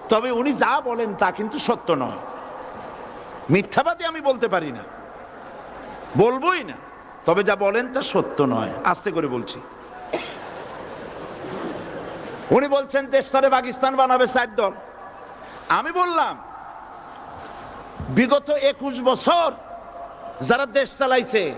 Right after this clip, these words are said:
তারাই তো চার দলের মধ্যে আছে না নাই? পাকিস্তান বানাইছে তারা? আচ্ছা, আপনারা বলেন, পাকিস্তান কাছে না হিন্দুস্তান কাছে? আমি বলেছি,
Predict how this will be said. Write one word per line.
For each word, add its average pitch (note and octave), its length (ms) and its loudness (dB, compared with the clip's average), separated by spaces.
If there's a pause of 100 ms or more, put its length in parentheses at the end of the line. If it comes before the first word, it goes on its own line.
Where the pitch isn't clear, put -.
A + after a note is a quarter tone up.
(160)
তারাই C4+ 220 4
তো D4 140 -6
চার C4 240 2
দলের B3+ 200 6
মধ্যে A3+ 240 4
আছে G#3+ 180 2
না A#3+ 100 4
নাই? G3 240 2 (1080)
পাকিস্তান F#3 400 0
বানাইছে G3+ 360 2
তারা? C4 260 4 (1040)
আচ্ছা, F#3+ 220 2
আপনারা A#3 320 0
বলেন, A3 260 0
পাকিস্তান G3+ 540 0
কাছে A#3+ 300 4
না A#3 80 4
হিন্দুস্তান G#3+ 540 0
কাছে? E3+ 300 2 (1700)
আমি G3+ 220 2
বলেছি, C#4 560 -2